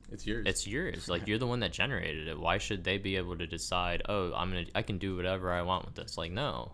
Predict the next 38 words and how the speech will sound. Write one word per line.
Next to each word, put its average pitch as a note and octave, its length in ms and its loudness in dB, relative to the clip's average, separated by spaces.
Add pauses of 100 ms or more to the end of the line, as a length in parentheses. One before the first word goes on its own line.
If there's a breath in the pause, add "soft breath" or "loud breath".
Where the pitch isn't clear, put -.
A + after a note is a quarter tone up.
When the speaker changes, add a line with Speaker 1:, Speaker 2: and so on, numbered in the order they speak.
Speaker 1:
One C3 240 4
of C3 80 -2
the A#2+ 60 2
great, G#2+ 500 2 (200)
you G#2+ 120 0
know, G2 80 2
being G#2+ 320 2
a G2 80 0
finance G2+ 580 0
nerd G2 520 0 (120)
that G2 140 2
I F#2+ 80 4
am, F#2+ 460 0 (920)
what C3+ 180 6
if E3+ 120 4 (260)
da-, G#2 320 4
data G#2+ 340 6
was F#2+ 240 2
looked G#2 220 0
at G2 140 6
as, F#2+ 600 2 (220)
uh, F#2+ 280 -2
almost A2 260 -2
like G#2 120 -2
a, F#2 200 2 (540)
a A2 80 0
share B2 360 6
of G2 220 4
stock - 460 2
in G#2+ 100 0
that F#2+ 140 -2
company, B2+ 340 0
whereas F#2+ 300 0
your A#2 160 4
data, G#2+ 560 8
if G#2+ 120 2
it's - 160 0
getting, G#2+ 480 2